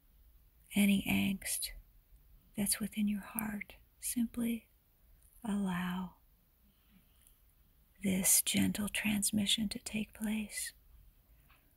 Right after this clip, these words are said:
Allow the Earth Mother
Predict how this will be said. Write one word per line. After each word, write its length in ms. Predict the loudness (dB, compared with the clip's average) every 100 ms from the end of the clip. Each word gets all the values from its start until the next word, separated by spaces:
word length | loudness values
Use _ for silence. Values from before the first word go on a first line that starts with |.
| _ _ _ _ _ -20 _ -4
Allow 540 | 0 0 2 0 0
the 160 | 0 0
Earth 200 | -2 -2
Mother 440 | -2 -2 -4 -10